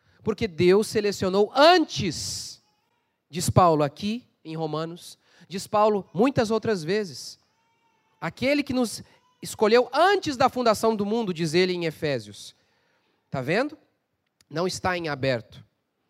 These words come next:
Mas os homens, os homens tiveram todas as chances. Eles rejeitaram, deliberadamente o Senhor. O-, outro exemplo, eu acab-, deixa eu voltar aqui no tema ainda da rejeição humana.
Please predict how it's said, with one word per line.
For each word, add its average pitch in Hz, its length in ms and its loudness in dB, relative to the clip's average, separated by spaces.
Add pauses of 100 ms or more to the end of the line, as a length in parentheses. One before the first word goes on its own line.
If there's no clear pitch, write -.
(460)
Mas 151 160 -10
os 165 140 -4
homens, 185 540 -2 (680)
os 117 140 -10
homens 170 200 -2
tiveram 156 320 -2
todas 208 340 0
as 233 120 -4
chances. 113 580 -8 (1000)
Eles 165 380 -2
rejeitaram, 156 720 0 (260)
deliberadamente 165 960 -2
o 175 40 -12
Senhor. 131 420 -8 (380)
O-, - 80 -14
outro 240 380 -4
exemplo, 143 440 -2
eu - 40 -6
acab-, - 180 -10 (160)
deixa - 140 -8
eu 143 120 -10 (140)
voltar 131 420 -6
aqui 117 180 -12
no 120 80 -12
tema 123 280 -10
ainda 120 220 -8
da 110 320 -8
rejeição 131 460 -6
humana. 135 340 -4